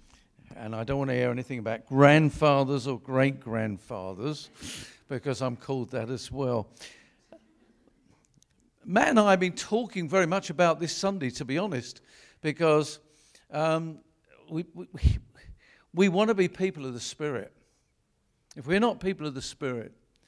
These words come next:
if we're not people of the Holy Spirit, uh, then we are gonna be ill-equipped to do the work that God has called us to do. So we've been talking about this, and it's been a bit difficult knowing what to speak on, because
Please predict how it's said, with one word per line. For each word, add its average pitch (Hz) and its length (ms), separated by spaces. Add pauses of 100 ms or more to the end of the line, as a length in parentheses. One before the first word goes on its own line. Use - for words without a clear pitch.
(320)
if - 60
we're 143 80
not 143 180
people 131 240
of 107 80
the 117 100
Holy 117 280
Spirit, 113 580 (960)
uh, - 360
then 131 440
we 139 200
are 131 180
gonna 127 220
be 127 120
ill-equipped - 880 (520)
to 120 100
do 139 180
the 123 120
work 123 380
that - 160
God 120 160
has 113 120
called 120 300
us 107 140
to 127 60
do. 151 160
So 175 120
we've 466 140
been 427 160
talking - 420
about 151 220
this, 147 200 (380)
and 214 100
it's 214 80
been 330 180
a 339 40
bit 277 200
difficult 196 340
knowing 165 260
what 196 160
to 165 100
speak 277 420
on, 131 180
because 147 360